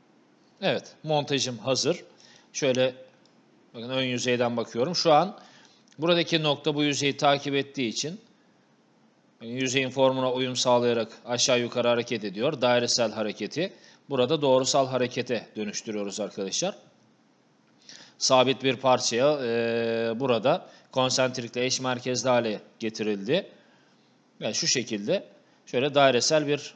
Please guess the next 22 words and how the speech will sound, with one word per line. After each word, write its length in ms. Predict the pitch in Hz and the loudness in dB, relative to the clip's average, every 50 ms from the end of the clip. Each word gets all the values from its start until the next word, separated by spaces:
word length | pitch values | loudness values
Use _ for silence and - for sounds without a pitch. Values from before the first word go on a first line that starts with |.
| - - | -14 -10
e, 480 | 113 117 120 117 117 117 117 117 117 113 113 | -6 -4 -2 -2 -2 -2 -2 -2 -4 -4 0
parça 380 | 139 135 127 120 123 - 127 113 | 2 2 2 2 2 0 0 2
haline 380 | 117 113 113 110 107 107 95 - - _ - | 2 2 2 0 -2 -4 -6 -8 -14 _ -6
gelecektir. 580 | 110 104 101 95 - 95 85 - - 85 - - _ _ - - - - - - - - _ _ _ _ _ _ _ _ _ | -6 -4 -4 -4 -6 -8 -10 -12 -14 -18 -18 -18 _ _ -20 -20 -20 -20 -20 -20 -20 -20 _ _ _ _ _ _ _ _ _
Şimdi 180 | - - 233 233 | -8 0 2 2
arkadaşlar 500 | 226 226 226 220 - - 160 123 - - - - _ _ _ _ _ _ 170 | 2 2 0 0 2 4 4 2 2 -2 -12 -20 _ _ _ _ _ _ -6
biz 160 | 180 175 185 | -4 -2 0
bunları 300 | 202 202 196 196 196 190 | 0 4 4 4 4 4
buraya, 420 | 190 165 139 139 165 180 180 160 | 4 4 4 4 6 6 4 4
e, 340 | 143 139 139 139 135 135 127 | 4 4 4 4 4 2 2
teker 380 | - 185 175 - 160 147 131 123 | 0 -2 2 4 4 4 4 4
teker 440 | 131 117 - 117 104 95 - - - - _ _ | 0 -2 0 0 0 0 -2 -8 -16 -20 _ _
çağırdık. 500 | - - 135 117 113 110 107 117 190 202 - - - - - _ - | 0 4 6 8 8 8 6 2 -2 -4 -6 -10 -20 -20 -20 _ -2
Bir 140 | 190 214 220 | 0 0 2
başka 340 | 226 226 226 - - 226 220 | 2 2 2 2 0 0 2
yöntem 540 | 220 214 220 220 214 - 226 190 147 127 | 2 2 2 0 0 0 0 0 2 0
de 160 | 147 196 208 - - - _ _ _ _ _ _ _ _ _ - | 0 -2 -2 -4 -10 -20 _ _ _ _ _ _ _ _ _ -16
mesela 280 | - 139 - 151 151 | -12 -6 -4 -2 -2
insert 480 | 160 165 170 151 - 180 165 156 151 - | -2 -2 -4 -2 2 2 2 2 2 0
component 640 | 175 160 156 147 139 160 151 139 131 123 120 - - | 0 0 0 0 0 -2 -2 0 -2 -4 -6 -6 -4
diyorum 340 | 127 120 117 113 113 110 110 | 0 0 2 2 0 -2 -2
tekrar. 460 | - 139 120 110 - 127 147 190 233 | -2 -4 -4 0 2 4 4 4 4